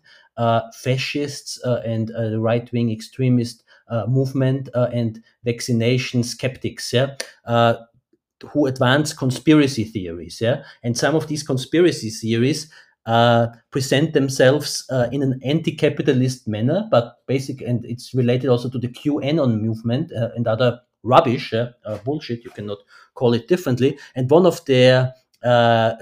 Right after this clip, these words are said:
their conspiracy theories is that Bill Gates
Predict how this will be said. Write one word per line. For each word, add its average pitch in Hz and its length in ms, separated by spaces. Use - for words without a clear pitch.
their 117 200
conspiracy 151 640
theories 113 600
is 135 320
that 120 200
Bill 170 220
Gates - 760